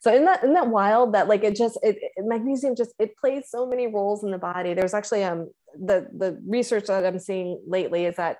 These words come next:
the number is over seven hundred. So over seven hundred biochemical reactions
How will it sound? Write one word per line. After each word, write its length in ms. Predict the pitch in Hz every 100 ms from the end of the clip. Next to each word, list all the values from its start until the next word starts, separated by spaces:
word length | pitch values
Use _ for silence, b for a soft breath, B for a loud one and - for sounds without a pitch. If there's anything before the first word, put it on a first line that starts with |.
| -
the 100 | 185
number 320 | 190 190 180
is 100 | 175
over 220 | 185 180
seven 340 | 180 180 175 180
hundred. 480 | 170 170 123 117 -
So 220 | 175 175 B -
over 240 | 208 214
seven 380 | 214 - 214 220
hundred 320 | 214 202 190
biochemical 680 | 180 175 185 185 175 170 175
reactions 720 | 175 165 - - 214 214 208